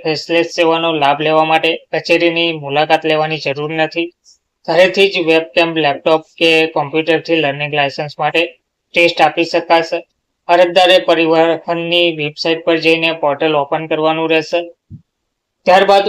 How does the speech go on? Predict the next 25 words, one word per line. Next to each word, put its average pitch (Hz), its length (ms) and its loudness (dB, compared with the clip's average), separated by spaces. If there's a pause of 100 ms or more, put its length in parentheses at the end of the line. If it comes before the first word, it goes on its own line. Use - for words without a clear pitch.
(120)
ઓનલાઈન 190 440 0
સર્વિસ 156 440 -6
પર 165 140 -2
ક્લિક 170 320 -2
કરીને 160 360 0
ડ્રાઇવિંગ 147 420 -2
લાયસન્સ 160 440 -6 (120)
રિલેટેડ 160 600 0 (140)
સર્વિસ 190 440 0 (100)
સિલેક્ટ 147 340 -6 (200)
કર્યા 175 300 2
પછી 180 340 -6 (720)
ગુજરાત 196 380 4
સિલેક્ટ 185 380 0
કરીને 180 320 2 (140)
કોન્ટેક્ટલેસ 160 960 -2 (200)
ફેસલેસ 175 560 -2
લર્નિંગ 147 420 -2
લાયસન્સ 156 520 -2 (140)
ટેબ 147 260 -2
પર 175 180 2 (680)
ક્લિક 196 260 2
કરવાનું 139 440 -2
રહેશે. 131 300 -6 (720)
ત્યારબાદ 175 400 2